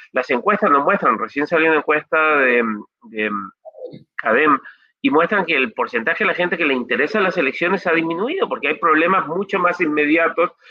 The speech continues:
para las personas. La pandemia, la crisis económica, y de ahí a decir, bueno, votemos para concejales o para miembros de la Convención Constitucional,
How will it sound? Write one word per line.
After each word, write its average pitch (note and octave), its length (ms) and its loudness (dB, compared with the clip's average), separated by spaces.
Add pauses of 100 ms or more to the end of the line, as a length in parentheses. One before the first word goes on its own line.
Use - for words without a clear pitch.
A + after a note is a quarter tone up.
(100)
para C3 220 0
las C3 140 0
personas. C#3 680 -2
La G#2 260 -2
pandemia, C#3 760 2
la C3+ 180 -2
crisis D3+ 400 -4
económica, C#3+ 680 2 (260)
y C3 160 -4
de B2+ 80 4
ahí F3 420 0 (120)
a B2 60 2
decir, B2 280 0
bueno, D#3 300 2
votemos D3 400 2
para C3 180 2
concejales D3 720 0
o C3 60 -2
para A#2 180 0
miembros C#3+ 360 0
de C3+ 80 2
la A#2+ 100 2
Convención A#2+ 420 -2
Constitucional, C#3 680 -2